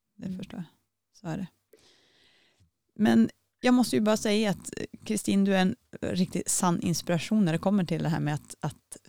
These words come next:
följa ditt hjärta och din vision. Jag tänker på det här med att du startar förlag och du har följt det här med ditt hjärta när det kommer till att skriva böcker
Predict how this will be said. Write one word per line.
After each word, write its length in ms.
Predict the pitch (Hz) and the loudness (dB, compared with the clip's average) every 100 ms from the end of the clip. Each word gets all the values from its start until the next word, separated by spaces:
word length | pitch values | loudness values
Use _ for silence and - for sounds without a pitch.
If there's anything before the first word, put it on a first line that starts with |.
| - - | -18 0
följa 440 | 202 151 151 170 | 2 2 0 -2
ditt 300 | 151 170 - | -2 -4 -2
hjärta 420 | 208 - - 170 156 | -2 -2 -4 -2 -2
och 120 | 160 | 0
din 280 | 165 170 170 | 0 0 0
vision. 680 | 175 - 277 294 170 170 - _ _ _ | -2 -2 -4 -2 -2 -4 -4 _ _ _
Jag 80 | _ | _
tänker 260 | 185 175 175 | -4 -4 -4
på 140 | - | -4
det 60 | 160 | -2
här 140 | 160 | -2
med 140 | 151 156 | -2 -4
att 120 | - | -6
du 220 | 151 151 151 _ - | -6 -6 -8 _ -20
startar 420 | - 156 139 147 | -6 -6 -4 -8
förlag 680 | - 147 147 139 - - - | -4 -2 -2 -2 -4 -4 -6
och 120 | 143 - _ _ _ _ _ _ | -8 -10 _ _ _ _ _ _
du 120 | 165 | -8
har 80 | 160 | -8
följt 360 | - 165 - | -2 -2 -2
det 60 | 151 | -4
här 160 | 143 160 | -4 -4
med 240 | 147 - | -4 -6
ditt 200 | 160 151 | -6 -4
hjärta 240 | 151 - 151 | -6 -2 -2
när 100 | 143 | -2
det 60 | |
kommer 260 | - 147 143 | -4 -4 -4
till 120 | - | -6
att 80 | - | -6
skriva 420 | - 165 156 143 | -6 -4 -2 -2
böcker 640 | 143 - _ - 151 131 | -4 -8 _ -10 -6 -6